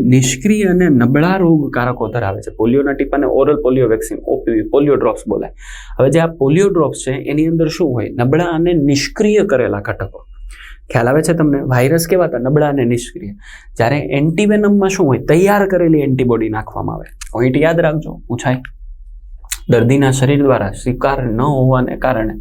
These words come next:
અંગનું પ્રત્યારોપણ ઘણીવાર નિષ્ફળ જાય છે.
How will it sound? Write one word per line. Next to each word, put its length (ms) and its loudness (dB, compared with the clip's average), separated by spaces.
અંગનું 360 4
પ્રત્યારોપણ 640 0
ઘણીવાર 480 4
નિષ્ફળ 440 0
જાય 200 -6
છે. 180 -10